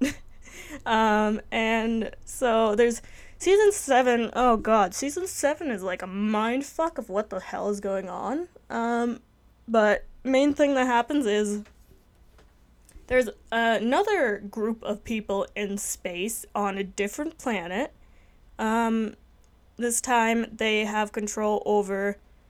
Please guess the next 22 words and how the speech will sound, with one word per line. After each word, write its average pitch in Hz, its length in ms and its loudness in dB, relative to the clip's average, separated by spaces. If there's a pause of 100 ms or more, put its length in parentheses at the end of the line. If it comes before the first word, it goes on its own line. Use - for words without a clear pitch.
(120)
something 214 920 -2
that 190 140 -6
they - 80 -6
call, - 220 -10
like, 202 300 -10 (440)
I 220 60 -14
think 330 180 -8
it's, - 100 -10
like, 185 100 -12
an 175 80 -14
anomaly 185 680 -2
stone. 269 360 0 (340)
Basically, 403 500 2
it 262 100 4
looks 294 380 0
like, 233 420 2 (160)
it 277 100 2
looks 320 360 -4
like, 262 360 0
um, 214 500 0 (1900)
if 233 240 -8
you 233 640 4